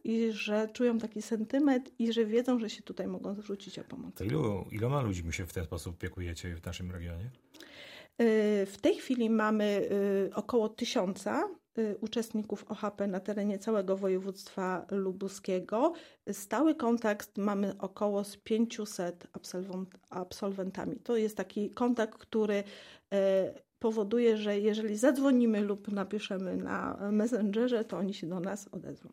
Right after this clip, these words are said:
Speaker 2: To chyba międzynarodowy kontakt, bo z tego co wiem, to część ludzi na pewno nie pracuje tylko i wyłącznie w Polsce, a jeżeli w Polsce, to też w różnych miastach, no i za granicą również, tak?
Speaker 1: Oczywiście, że tak. No, uczymy ich też mobilności, tak? A mobilność to jest, y, całe,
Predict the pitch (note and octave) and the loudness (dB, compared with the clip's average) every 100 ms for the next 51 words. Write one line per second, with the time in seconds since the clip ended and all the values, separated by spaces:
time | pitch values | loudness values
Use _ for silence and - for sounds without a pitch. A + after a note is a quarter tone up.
0 | - - F#2+ F#2+ F#2 E2+ F2+ G2 B2+ A2+ | -6 -4 -2 0 0 0 0 2 0 0
1 | F2 F2+ E2 F2 - G2+ F#2 F2+ G2 G2 | -2 -4 -4 -6 -6 -6 -6 -6 -6 -4
2 | G2 G2+ G2 - - F#2 - G2 F2 F2+ | -4 -4 -10 -10 -6 -4 -4 -6 -4 -4
3 | E2+ F2 F2 F#2 - - - _ G#2+ G2+ | -4 -6 -6 -8 -8 -18 -20 _ -6 -4
4 | F#2 - F#2+ E2+ F2+ G2+ F#2 F#2 - G2+ | -4 -4 -6 -4 -6 -6 -6 -6 -6 -6
5 | F#2+ G2 G2+ - F#2+ F2+ - A#2 A2+ A#2+ | -4 -4 -6 -4 -4 -4 -4 -4 -4 -4
6 | G2+ F#2 F#2 F2 - F2+ - F#2 G2 F#2 | -6 -6 -6 -8 -6 -6 -6 -8 -8 -6
7 | F#2 F#2 G2+ F#2+ E2 F#2 F2 - G2+ G#2+ | -6 -4 -6 -4 -4 -4 -6 -6 -10 -10
8 | - A#2 B2+ C3 C3+ D3+ D#3+ G#2 F2 D#2 | -8 -6 -2 -2 0 -2 -2 -6 -6 -6
9 | D#2 - - - - F#3 F#3+ F3 G#3+ C4+ | -8 -6 -6 -6 -6 -8 -8 -8 -6 -4
10 | A#3+ F3+ G3+ - G3+ G3 - G3 G3+ F#3 | -2 -4 -4 -2 -2 -4 -6 -8 -6 -4
11 | G#3 A3+ G#3 - - - G#3 G#3 G3 F#3 | -2 0 0 -4 -14 -10 -8 -6 -6 -6
12 | F#3+ G3+ G3 G3+ G3 - G3 F#3 F3+ D3+ | -6 -4 -4 -4 -6 -8 -6 -4 -4 -4
13 | F3+ - - F3+ E3+ - - - G3 E3+ | -4 -8 -10 -8 -6 -8 -10 -8 -6 -4
14 | F3 | -4